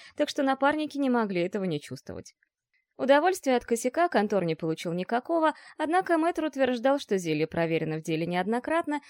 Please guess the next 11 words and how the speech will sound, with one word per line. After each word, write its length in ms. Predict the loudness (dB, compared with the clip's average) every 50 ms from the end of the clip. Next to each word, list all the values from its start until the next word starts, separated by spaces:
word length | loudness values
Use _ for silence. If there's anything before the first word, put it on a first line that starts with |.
| -18 _
и 60 | -10
стимулирует 640 | -10 -4 0 2 4 4 4 4 2 2 2 2 0
стихийные 480 | -2 -8 -8 -6 -4 -4 -4 -2 -2 -4
способности 680 | -4 -4 -6 -6 -2 -4 -2 0 0 -2 -2 _ 0
лучше 320 | 0 0 0 -2 -2 -4 -4
всякого 440 | -2 0 -2 -2 -2 -4 -4 -4
алкоголя 580 | -4 -4 -4 -4 -6 -6 -2 -2 -2 2 2 0
и 140 | 2 2 0
любых 380 | 0 0 0 0 -2 -2 -2
известных 460 | -4 -4 -2 -2 -4 -4 -4 -10 -8 _
наркотиков. 680 | -8 -8 -8 _ -10 -12 -10 -10 -12 _ -14 -16 _